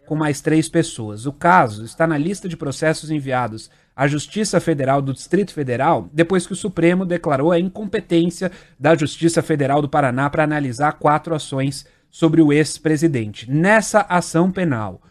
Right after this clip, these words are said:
o Ministério Público afirma que a construtora Odebrecht comprou um terreno de doze milhões de reais para o Instituto construir a nova sede. Ela acabou sendo construída em outro lugar.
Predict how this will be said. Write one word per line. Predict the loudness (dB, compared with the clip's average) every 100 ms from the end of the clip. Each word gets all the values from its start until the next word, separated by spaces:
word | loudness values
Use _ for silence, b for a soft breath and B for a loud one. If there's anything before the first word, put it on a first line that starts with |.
| _ 0
o |
Ministério | 4 4 4 2 4
Público | 4 2 2 0
afirma | 2 2 2
que | 2
a | 0
construtora | 0 -2 -2 -4 0 2
Odebrecht | 2 0 0 0 0 -4
comprou | -4 -2 -2 -2
um |
terreno | -2 -2 0 -2
de | -2
doze | 0 0 2
milhões | 0 0 -2
de | -2
reais | -2 0 -2 -6 -14 _ _
para | -2
o | -2
Instituto | 0 -4 0 2 2
construir | -2 -2 -4 -4 0 2
a | 2
nova | 0 0 -4
sede. | -4 -2 -2 -4 -8 b b -4
Ela | 0 2
acabou | 2 2 0
sendo | 0 -2
construída | -2 -4 -6 -10 -8 -8
em |
outro | -4 -2 -2 -2 -6
lugar. | -6 -8